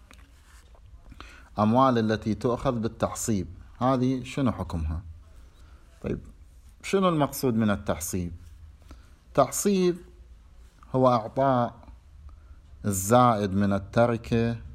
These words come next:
على الفروض إلى عصبة الميت، وهم الذكور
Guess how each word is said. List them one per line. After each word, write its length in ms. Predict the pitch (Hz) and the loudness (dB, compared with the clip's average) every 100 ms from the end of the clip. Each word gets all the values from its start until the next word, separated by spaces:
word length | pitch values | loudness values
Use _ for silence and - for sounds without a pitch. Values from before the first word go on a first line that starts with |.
| - - - - - - - - - - - | -16 -18 -18 -20 -20 -20 -20 -20 -20 -14 0
على 220 | 113 127 | 2 2
الفروض 600 | 123 - 104 98 95 101 98 - - - - - - - - - - - - - - - - - - | 0 -2 0 0 0 -4 -8 -16 -18 -20 -20 -20 -20 -20 -20 -20 -20 -20 -20 -20 -20 -20 -20 -20 -4
إلى 500 | 117 127 135 139 143 - - - - - - - - - - - - - - | 0 2 4 2 -2 -8 -20 -20 -20 -20 -20 -20 -20 -20 -20 -20 -20 -20 -4
عصبة 440 | 120 127 147 139 - | -2 -2 -2 -4 0
الميت، 480 | 113 95 85 80 80 80 - - - - - - - - - - - - - - - - - - - - - - - - - - - | 0 0 -2 -4 -8 -12 -18 -20 -20 -20 -20 -20 -20 -20 -20 -20 -20 -20 -20 -20 -20 -20 -20 -20 -20 -20 -20 -20 -20 -20 -20 -20 -8
وهم 400 | 110 127 127 120 | 2 2 4 0
الذكور 800 | 110 98 101 104 123 131 139 135 | 0 0 -4 -2 -2 0 -2 -4